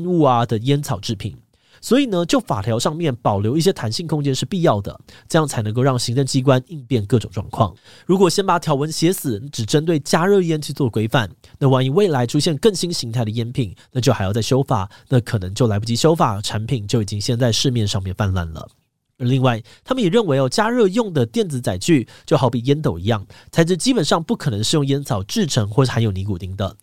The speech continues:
也常常跟烟草柱分开贩售。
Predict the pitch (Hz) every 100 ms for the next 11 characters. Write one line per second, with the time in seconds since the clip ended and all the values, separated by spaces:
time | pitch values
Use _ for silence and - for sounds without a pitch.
0 | _ _ 131 117 127 139 127 147 147 165
1 | 170 131 104 139 107 120 120 104 107 90
2 | - -